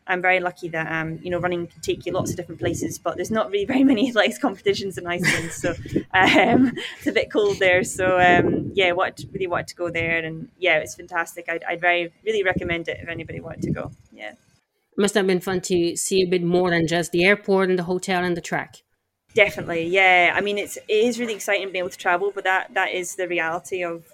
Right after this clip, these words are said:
Speaker 1: a lot of what we do, is that, yeah, you arrive at the airport, you get shuttled to the,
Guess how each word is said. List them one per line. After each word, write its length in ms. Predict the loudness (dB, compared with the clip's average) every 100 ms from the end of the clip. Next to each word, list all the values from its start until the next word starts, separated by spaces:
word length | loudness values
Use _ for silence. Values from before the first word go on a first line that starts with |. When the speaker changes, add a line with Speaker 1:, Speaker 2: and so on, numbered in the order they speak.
| _ -8
Speaker 1:
a 60 | -4
lot 180 | -4
of 120 | -4 -4
what 120 | -4
we 100 | -4
do, 140 | -6
is 300 | -4 -4 -6 -6
that, 240 | -6 -4
yeah, 120 | -4
you 200 | -4 -4
arrive 240 | -2 -2 -4
at 60 |
the 100 | -4
airport, 420 | -6 -6 -6 -6 -8 -20 _ -20 -12
you 80 | -6
get 160 | -4 -2
shuttled 360 | 0 0 -2 -2
to 140 | 0
the, 460 | 2 0 0 -4